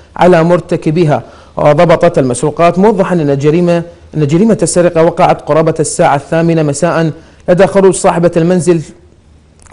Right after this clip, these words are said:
إلى عيادة طبية مجاورة بقصد التداوي. ننتقل إلى صحيفة المدى، ودائما وأبدا السيول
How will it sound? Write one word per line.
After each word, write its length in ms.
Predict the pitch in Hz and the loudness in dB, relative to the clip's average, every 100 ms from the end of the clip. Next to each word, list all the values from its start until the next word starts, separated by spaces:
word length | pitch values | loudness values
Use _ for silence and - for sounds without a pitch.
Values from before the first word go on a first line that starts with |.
| 175 | 0
إلى 120 | 180 | 2
عيادة 320 | 143 180 160 | 4 4 2
طبية 400 | - 151 175 170 | 0 -2 0 2
مجاورة 540 | 165 151 170 160 156 | 0 2 2 2 2
بقصد 640 | 151 151 151 156 135 131 - _ _ _ _ _ _ | 0 -4 -4 -4 -6 -10 -20 _ _ _ _ _ _
التداوي. 1500 | 170 185 185 180 180 180 - - - _ - - 170 113 101 117 - - - - - _ _ _ - - _ _ - | 2 4 4 6 6 4 0 -12 -20 _ -8 -2 2 2 0 -6 -14 -20 -20 -20 -20 _ _ _ -20 -20 _ _ -6
ننتقل 420 | 180 - 190 185 | -2 0 2 2
إلى 340 | 170 190 175 | 2 2 2
صحيفة 540 | 170 165 180 175 175 170 - - | 0 -2 0 0 0 -4 -6 -6
المدى، 640 | 175 175 180 190 180 165 165 - - - - | 0 2 2 4 4 4 2 -6 -20 -20 -8
ودائما 720 | - 156 180 170 175 175 175 170 | -2 2 2 2 2 2 2 2
وأبدا 540 | 175 196 180 156 151 | 2 2 2 2 0
السيول 600 | 147 - 185 190 190 180 | -2 0 4 6 4 2